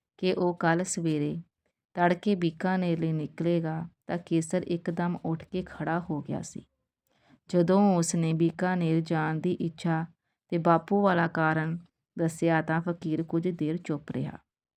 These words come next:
ਫਿਰ ਆਪਣੀ ਲੰਬੀ ਦਾੜੀ 'ਤੇ ਹੱਥ ਫੇਰਦਿਆਂ ਫਕੀਰ ਨੇ ਕਿਹਾ, "ਜਵਾਨਾ, ਚਾਲੀ ਦਿਨ ਲੱਗਣਗੇ। ਰੇਤਲੇ ਇਲਾਕਿਆਂ 'ਚੋਂ ਤੁਰ ਕੇ ਜਾਣਾ ਪੈਣਾ। ਖਾਣ ਨੂੰ ਵੀ ਕਈ ਵਾਰ ਭੁੱਜੇ ਛੋਲੇ ਹੀ ਨਸੀਬ ਹੋਣਗੇ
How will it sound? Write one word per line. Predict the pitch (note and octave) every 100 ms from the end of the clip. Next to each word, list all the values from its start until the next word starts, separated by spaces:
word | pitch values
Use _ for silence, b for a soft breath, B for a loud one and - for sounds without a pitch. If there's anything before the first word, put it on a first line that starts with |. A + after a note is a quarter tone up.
| _ -
ਫਿਰ | F#3 F#3
ਆਪਣੀ | F3 F3 F3+
ਲੰਬੀ | F3 D#3+ D#3 F3+
ਦਾੜੀ | F#3+ E3 D3 D#3
'ਤੇ | D#3+ E3
ਹੱਥ | F3+ F3 E3
ਫੇਰਦਿਆਂ | E3 D3+ D3 - D#3+ D3+ b b b b -
ਫਕੀਰ | E3+ F3+ E3
ਨੇ | D#3 D3+
ਕਿਹਾ, | D3+ D3 D#3+ - _ _ E3+
"ਜਵਾਨਾ, | F3 E3+ D#3 D3+ F#3 - _ _
ਚਾਲੀ | G3 F#3+ F#3 F#3+
ਦਿਨ | F3+ E3+ D3
ਲੱਗਣਗੇ। | A2+ - D#3+ D#3+ D3 - _ _ _ -
ਰੇਤਲੇ | F3+ F3+ F3+ F3+ F3+
ਇਲਾਕਿਆਂ | F3+ D#3 D#3+ F3 F3
'ਚੋਂ | E3+ E3
ਤੁਰ | E3+ E3 D#3+
ਕੇ | D#3+ E3
ਜਾਣਾ | E3 C#3+ C#3+
ਪੈਣਾ। | D3+ B2 - - - _ _ _ _
ਖਾਣ | - F3+ F3+
ਨੂੰ | F#3 F#3
ਵੀ | F#3+
ਕਈ | F#3+ F3 E3+
ਵਾਰ | E3 D#3+ E3 b b b -
ਭੁੱਜੇ | F#3+ F3 F3
ਛੋਲੇ | F#3 E3+ E3+ F3+
ਹੀ | F#3 F#3
ਨਸੀਬ | F3 - E3+ D#3
ਹੋਣਗੇ | C#3+ B2+ D3+ E3+